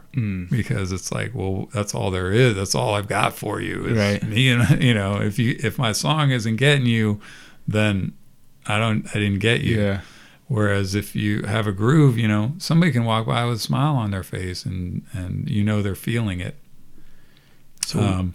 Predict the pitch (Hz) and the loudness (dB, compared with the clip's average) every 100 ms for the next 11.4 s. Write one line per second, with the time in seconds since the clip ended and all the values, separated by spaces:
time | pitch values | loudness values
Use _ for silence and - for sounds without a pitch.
0 | - 123 - 135 131 - 120 110 - 120 | -2 -2 2 0 0 0 -2 -2 2 2
1 | 110 - 110 113 - 110 - 110 104 101 | 4 2 0 0 -4 -4 -2 0 0 0
2 | 98 90 95 120 98 92 - 101 98 92 | 0 0 0 0 -2 -4 -6 -6 -6 -6
3 | 95 92 - 95 95 87 98 98 104 107 | -6 -6 -6 -6 -6 -4 0 2 4 4
4 | 104 104 104 104 104 95 92 87 92 - | 4 4 4 2 0 0 -2 -2 -4 -6
5 | _ _ _ - _ - 98 98 95 92 | _ _ _ -20 _ -2 2 2 0 -4
6 | - _ - - - 110 107 104 120 101 | -8 _ -20 -20 -8 -2 2 6 6 6
7 | 98 95 127 104 85 80 - 95 104 90 | 2 4 4 2 -2 -6 -10 -6 -2 -2
8 | 95 123 113 110 120 110 101 95 95 92 | 0 0 2 2 2 0 0 -2 -4 -4
9 | - 98 - 98 101 95 92 - - 110 | -2 -2 -4 -6 -2 -2 -4 -10 -8 -6
10 | 104 - 104 95 92 95 247 104 110 104 | -4 -4 -4 -4 -4 -4 -4 0 0 2
11 | 101 95 92 | 0 -2 -4